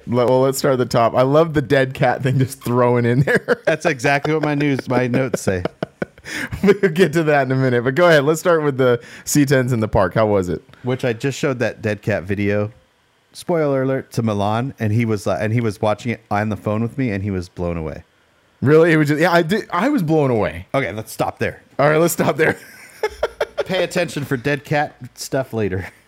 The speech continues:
Speaker 1: Mm-hmm.
Speaker 2: Uh, yeah, so C tens in the park. Went last weekend with Joe from C ten Vatos and Morgan. And, yeah, it was a good time. So <laughs> we, we drove all the way to, um,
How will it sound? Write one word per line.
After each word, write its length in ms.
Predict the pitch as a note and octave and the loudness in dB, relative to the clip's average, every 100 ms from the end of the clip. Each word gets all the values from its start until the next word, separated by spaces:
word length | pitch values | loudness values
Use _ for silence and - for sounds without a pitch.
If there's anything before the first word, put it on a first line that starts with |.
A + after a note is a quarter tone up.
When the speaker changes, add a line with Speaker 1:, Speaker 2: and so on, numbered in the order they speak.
| _ - | _ -10
Speaker 1:
Mm-hmm. 420 | A2 A#2 C3+ C3+ - - A#2+ | -6 -2 -2 -4 -12 -6 0
Speaker 2:
Uh, 140 | C#3+ | 0
yeah, 180 | D#3 C#3+ | 0 -2
so 140 | - | -4
C 180 | B2 D#3+ | -2 -2
tens 240 | D#3 D3+ | -2 -4
in 80 | C#3 | -4
the 60 | C3 | -4
park. 320 | C3 B2+ - | -2 -2 -2
Went 200 | A#2+ A2+ | -6 -4
last 240 | A#2+ A#2+ - | -2 -2 -2
weekend 200 | B2 A#2+ | -4 -2
with 100 | G2 | -4
Joe 400 | G2 G#2+ A2 C3+ - | -2 -2 -2 -4 -10
from 200 | G2 F#2+ | -8 -6
C 160 | A2 | -6
ten 220 | G2 G2+ | -6 -4
Vatos 540 | F#2+ F#2+ A2 G#2+ A2 - _ _ _ _ _ _ - | -2 -2 0 -2 -2 -8 _ _ _ _ _ _ -8
and 360 | G2 F2+ F2 - _ - | -4 -4 -6 -10 _ -6
Morgan. 540 | F#2 F#2 F#2 A2+ C#3+ _ _ _ _ _ _ _ _ | -4 -2 -4 -4 -6 _ _ _ _ _ _ _ _
And, 420 | G#2 F#2+ G2 G2 B2+ | -4 -2 -2 -2 -2
yeah, 140 | C#3+ | -2
it 40 | |
was 120 | G2+ G#2+ | -2 -4
a 40 | |
good 140 | A#2 | -6
time. 280 | A2 B2 E2+ | -4 -4 -4
So 420 | - A2 G#2 F#2+ - _ - | -6 -4 -2 -4 -10 _ -8
<laughs> 240 | G#2+ - D3+ B2 - | -6 -4 -4 -4 -6
we, 60 | A#2 | -6
we 120 | A#2 | -4
drove 280 | A#2 A#2 - | -4 -4 -4
all 300 | A#2 C3 B2+ | -2 0 0
the 80 | B2 | -2
way 240 | A#2+ A2+ | -2 -2
to, 480 | A2+ - A2+ A2 G#2 _ _ _ _ _ - | -4 -4 -2 0 -4 _ _ _ _ _ -10
um, 520 | - G2+ F#2 E2 D#2+ | -4 -2 0 -2 -6